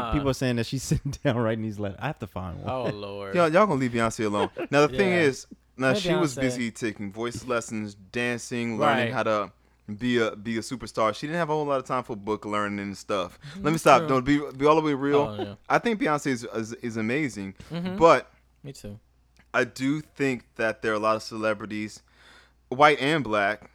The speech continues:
Speaker 3: but since we're talking about black folk, who
Speaker 1: Mm-hmm.
Speaker 3: their lack of formal education is evident whenever they
Speaker 1: Yeah.
Speaker 3: speak,
Speaker 1: Mm-hmm.
Speaker 3: and they're, they're, they're not the most articulate. And despite being well-traveled and having literally,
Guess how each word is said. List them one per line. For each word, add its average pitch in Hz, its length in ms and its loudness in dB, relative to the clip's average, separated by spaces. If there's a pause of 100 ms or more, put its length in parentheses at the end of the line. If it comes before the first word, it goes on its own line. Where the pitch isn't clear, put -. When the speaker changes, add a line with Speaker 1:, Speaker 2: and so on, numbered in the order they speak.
Speaker 3:
but 107 200 -8
since 113 120 -6
we're 107 60 -14
talking 120 160 -4
about 98 80 -4
black 107 240 0
folk, 110 300 -2
who 113 420 -4
Speaker 1:
Mm-hmm. 117 500 -10
Speaker 3:
their 127 220 6
lack 120 420 6
of 117 140 -2
formal 120 460 0
education 104 600 -4
is 98 140 -6
evident 110 580 -4
whenever 104 340 0
they 101 80 -2
Speaker 1:
Yeah. 101 60 -2
Speaker 3:
speak, 117 380 -8 (160)
Speaker 1:
Mm-hmm. 117 320 -12
Speaker 3:
and 117 240 -2 (280)
they're, 120 240 0
they're, 113 360 -4 (140)
they're 113 120 -2
not 120 260 2
the 117 40 -6
most 113 220 -4
articulate. 113 840 -2 (1040)
And 120 120 -2
despite 123 600 -2
being 113 260 -4
well-traveled 113 680 0
and 107 80 -6
having 101 320 -4
literally, 107 460 -4